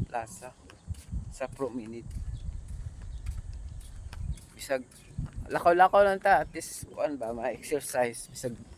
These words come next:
lakaw lang, exercise lang, yapon man na. Then, magpainit po ta gamay para ma-, atong mga dugo, mabuhi ba?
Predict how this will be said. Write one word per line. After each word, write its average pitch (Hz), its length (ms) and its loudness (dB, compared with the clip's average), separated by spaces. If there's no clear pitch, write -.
lakaw 139 400 4
lang, 127 380 4
exercise - 540 -8
lang, 127 120 -4
yapon 131 320 0
man 123 160 -2
na. 104 120 -14
Then, 123 240 -2
magpainit 165 480 4
po 151 100 -6
ta 151 160 4
gamay 139 600 4
para 127 340 2
ma-, 123 400 -6
atong 139 320 0
mga 127 560 2
dugo, 131 500 2
mabuhi 147 420 2
ba? 131 160 2